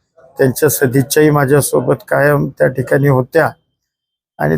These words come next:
त्यामुळं चांगल्या पद्धतीचं निवडणुकीत यश आलं आणि सुदैवानं राज्याचा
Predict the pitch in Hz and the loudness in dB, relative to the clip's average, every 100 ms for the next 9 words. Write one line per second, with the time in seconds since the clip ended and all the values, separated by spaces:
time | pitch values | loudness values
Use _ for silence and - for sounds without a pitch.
0 | 156 175 180 180 180 156 147 165 156 147 | 0 0 2 2 0 0 0 0 0 0
1 | 135 139 147 143 160 143 147 139 139 151 | 0 0 -2 -4 -2 0 0 0 -2 -4
2 | 131 - 147 143 - 151 147 160 156 - | -6 -2 2 2 0 0 2 0 -2 -10
3 | _ _ _ _ _ _ - 143 143 - | _ _ _ _ _ _ -2 0 0 2
4 | 139 151 151 156 156 160 160 165 147 143 | 4 4 4 2 2 0 0 0 0 -2
5 | 127 143 | 0 -2